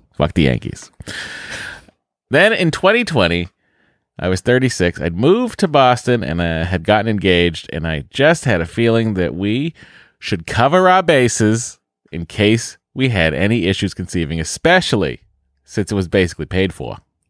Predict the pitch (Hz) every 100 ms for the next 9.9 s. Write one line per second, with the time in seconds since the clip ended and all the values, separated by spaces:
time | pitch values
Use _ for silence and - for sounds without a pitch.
0 | _ _ _ _ _ - - 107 113 143
1 | _ _ _ _ _ 87 90 107 104 104
2 | 101 101 101 90 90 90 87 90 85 -
3 | 95 98 101 95 87 82 85 87 143 156
4 | - - - - _ 85 80 76 71 65
5 | 58 76 85 131 92 78 98 151 - -
6 | 214 202 170 143 143 - - _ - 107
7 | - 104 87 78 78 67 65 - _ -
8 | - - _ - 98 90 98 110 104 -
9 | 139 143 135 127 120 110 123 131